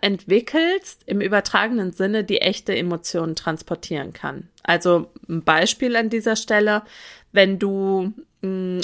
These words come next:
stell dir vor, es gibt eine Meditations-App-Entwicklerin, ja, und die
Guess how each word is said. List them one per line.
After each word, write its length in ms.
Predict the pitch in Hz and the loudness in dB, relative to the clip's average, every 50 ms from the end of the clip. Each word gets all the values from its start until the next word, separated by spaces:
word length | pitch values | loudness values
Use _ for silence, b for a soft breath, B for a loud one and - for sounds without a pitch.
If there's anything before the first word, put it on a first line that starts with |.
| - - | -2 0
stell 280 | - - - 226 226 | 0 4 6 6 6
dir 100 | 240 262 | 6 4
vor, 240 | 262 - 254 233 226 | 4 4 6 6 6
es 140 | 220 220 - | 6 4 2
gibt 200 | - 208 - - | -2 -4 -2 -2
eine 120 | 196 190 | -2 0
Meditations-App-Entwicklerin, 1900 | 185 185 185 180 226 226 220 - - - - - - 202 - 285 302 - - - - 233 - - - 240 233 - 240 240 - - 269 247 247 254 254 359 427 427 - - | 0 2 0 0 0 -2 -2 -2 -4 -4 -4 -2 -2 0 0 0 0 -2 -2 -2 -2 0 0 0 0 0 2 0 0 0 2 0 0 0 0 0 -2 -2 -4 -6 -4 0
ja, 280 | 214 190 202 226 262 | 4 4 4 4 4
und 340 | - - - 196 196 180 - | 0 0 -2 -2 -2 -2 0
die 280 | 220 226 247 269 285 | 0 2 2 0 0